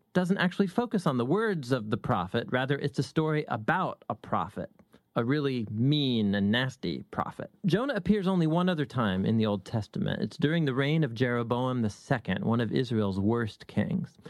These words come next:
And Jonah prophesied in his favor, promising that he would win a battle and regain all this territory on Israel's northern border.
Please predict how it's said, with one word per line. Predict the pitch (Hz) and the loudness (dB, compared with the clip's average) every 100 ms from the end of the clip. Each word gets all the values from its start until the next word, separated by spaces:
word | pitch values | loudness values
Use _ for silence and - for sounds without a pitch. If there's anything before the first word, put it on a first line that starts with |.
| - | 0
And | 139 | 2
Jonah | 147 220 262 | 4 2 0
prophesied | - 170 185 165 139 131 135 | 0 2 0 0 0 0 0
in | 143 | 2
his | 139 135 | 2 2
favor, | - - - 208 139 50 - | -6 -4 0 0 -2 -4 -2
promising | - 170 180 185 147 | 0 2 2 2 2
that | 156 | 2
he | |
would | 139 120 | 2 2
win | 147 196 | 2 2
a | 196 | 2
battle | 147 131 131 | 2 0 2
and | 123 117 | 2 2
regain | 117 139 139 | 2 2 2
all | 117 | 0
this | 120 - | -2 -6
territory | - 196 180 - 113 98 | 0 2 2 0 0 2
on | 98 | 2
Israel's | 120 107 120 110 | 0 0 0 2
northern | 101 87 85 92 | 2 2 0 0
border. | 104 156 95 - | 2 0 -2 -8